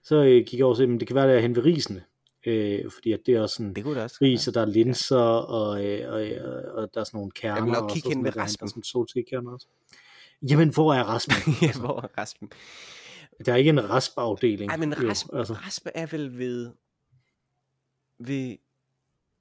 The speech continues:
Speaker 2: øhm, er det ikke ved mel og den slags?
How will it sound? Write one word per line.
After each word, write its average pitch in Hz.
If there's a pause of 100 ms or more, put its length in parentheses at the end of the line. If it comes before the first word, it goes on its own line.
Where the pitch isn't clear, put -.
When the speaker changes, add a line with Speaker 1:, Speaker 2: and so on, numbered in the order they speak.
(160)
Speaker 2:
øhm, 113 (840)
er 104
det 135
ikke 143
ved 135
mel 135 (140)
og -
den 90
slags? -